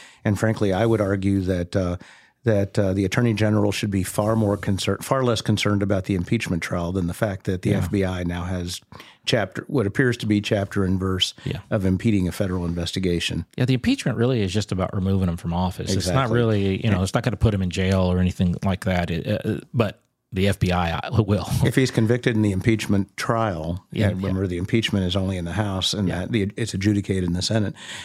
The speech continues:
Speaker 1: Uh, w-, once the House impeached him, he was suspended from office. He lost his swipe key, his parking lot, and access to his email.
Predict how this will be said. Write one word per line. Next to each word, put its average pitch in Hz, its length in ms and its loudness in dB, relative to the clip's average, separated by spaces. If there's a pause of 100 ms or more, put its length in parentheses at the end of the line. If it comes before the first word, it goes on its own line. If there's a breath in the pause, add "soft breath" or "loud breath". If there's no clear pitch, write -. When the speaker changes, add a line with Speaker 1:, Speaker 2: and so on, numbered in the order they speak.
(140 loud breath)
Speaker 1:
Uh, 104 280 2
w-, 151 200 0
once 135 280 2
the 110 300 4
House 113 320 0
impeached 110 420 0
him, 92 120 2
he 101 100 4
was 95 140 0
suspended 107 460 0
from 98 160 0
office. 98 440 0
He 92 80 -2
lost 95 340 -4
his 80 260 -6 (300 loud breath)
swipe 117 400 2
key, 113 240 4
his 87 140 0
parking 104 420 0
lot, 101 220 0
and 92 80 -2
access 101 360 0
to 98 100 0
his 90 140 0
email. 110 540 2